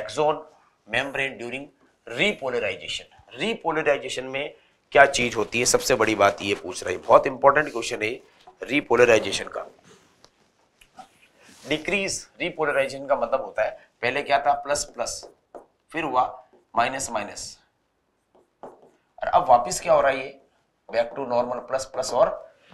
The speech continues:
माइनस माइनस। तो इसके अंदर आप एटी वन के अंदर ध्यान से देखिए question को कि आपके decrease in the permeability of leaky channel, ध्यान रखिएगा leaky channel को अपन regulate नहीं कर सकते, leaky channel always open रहते हैं।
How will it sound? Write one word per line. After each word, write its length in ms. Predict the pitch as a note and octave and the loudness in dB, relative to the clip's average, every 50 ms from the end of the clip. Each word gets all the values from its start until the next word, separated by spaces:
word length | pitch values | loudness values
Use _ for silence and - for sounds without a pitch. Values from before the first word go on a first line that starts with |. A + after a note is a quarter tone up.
| - _ _ _ A2+ | -20 _ _ _ -2
माइनस 420 | A#2 A#2 A#2 A#2 A#2 - - - | 0 0 0 0 -2 -8 -12 -14
माइनस। 400 | F#2+ F2+ F2 - - - - - _ _ | -14 -14 -14 -14 -16 -18 -18 -20 _ _
तो 100 | - - | -8 -2
इसके 240 | - D#3+ - - G3 | -2 -2 2 4 4
अंदर 180 | F#3 E3+ E3 | 6 12 12
आप 220 | E3 D#3+ D#3 - - A#2+ | 12 12 12 10 4 0
एटी 220 | B2+ B2+ - E3 | 2 4 4 4
वन 160 | D3+ D#3 D#3 | 4 4 4
के 80 | C#3+ D3+ | 4 4
अंदर 140 | D3+ C#3+ C#3 | 4 4 2
ध्यान 260 | - G#2+ A2+ C3 D3 | 2 4 4 4 4
से 140 | - D#3+ C#3 | 4 2 4
देखिए 300 | B2 A#2+ A2+ - B2 A#2+ | 4 2 2 0 -4 -6
question 320 | - A2+ - - A2 G#2+ | -6 -6 -4 -4 -6 -6
को 120 | - B2+ C3+ - _ _ _ _ _ _ _ _ _ _ _ _ - - - - _ _ _ _ _ - - - - _ _ _ _ _ _ _ _ _ _ - - _ _ _ - - | -6 -8 -8 -8 _ _ _ _ _ _ _ _ _ _ _ _ -20 -20 -20 -20 _ _ _ _ _ -18 -18 -18 -20 _ _ _ _ _ _ _ _ _ _ -20 -20 _ _ _ -8 -4
कि 120 | D#3 C#3+ | 0 2
आपके 420 | B2 A2+ A2+ - - B2 G#2 F2+ - - _ _ _ _ _ _ _ _ _ _ _ _ _ - - | 2 2 0 -2 -4 -6 -6 -6 -8 -16 _ _ _ _ _ _ _ _ _ _ _ _ _ -6 -6
decrease 380 | D#3+ D#3 - F#3 G#3 G#3+ G3 | -6 -4 -2 -2 -2 -2 -2
in 100 | - F3 | -4 -6
the 140 | E3+ E3 E3+ | 2 2 2
permeability 540 | - - D3+ D3 D3+ D#3 D#3 D#3 - C#3+ C#3+ | 4 4 2 0 0 -2 -4 -6 -6 -4 -4
of 100 | C#3 C#3+ | -4 -4
leaky 320 | B2+ A#2 A#2 B2+ B2 - | -4 -6 -10 -12 -12 -12
channel, 520 | - - - A2+ G#2 G2+ F#2+ - - _ - | -18 -12 -12 -10 -10 -10 -14 -14 -20 _ 0
ध्यान 220 | C#3 C3+ D#3+ E3+ | 4 6 6 6
रखिएगा 320 | D#3 C#3 - C#3 C3+ D3 C#3 | 4 -2 -6 -6 -2 -2 -2
leaky 360 | A#2 - C#3+ D#3 - F#3 F3+ | -2 -2 -8 -8 -8 -12 -10
channel 300 | - D3+ C#3 C3+ C#3 C#3+ | -8 -6 -6 -6 -6 -4
को 140 | C#3 C#3 C3 | -4 -4 -4
अपन 200 | - - C3+ A#2+ | -2 -4 -2 -2
regulate 460 | A#2 A2 A2 C3 C3 C#3+ D3 - A2+ | -4 -4 -4 -4 -2 -2 -4 -4 -6
नहीं 140 | A2+ B2 B2 | -10 -10 -4
कर 140 | - C3 | -4 -4
सकते, 300 | B2+ - - - _ - | -4 -6 -14 -12 _ -8
leaky 300 | D3+ A#2+ A2+ A#2 - C3+ | -8 -8 -10 -12 -14 -14
channel 200 | B2+ - C3+ C#3 | -8 -8 -6 -6
always 480 | C#3 - - A2+ A2+ A2 A2 C3 C3 C3 | -6 -6 -4 -4 -4 -2 -4 -4 -4 -4
open 300 | G#2+ G2 - - G2+ - | -6 -10 -10 -10 -12 -12
रहते 200 | F2 - - - | -12 -16 -16 -18
हैं। 120 | C#2+ - | -20 -20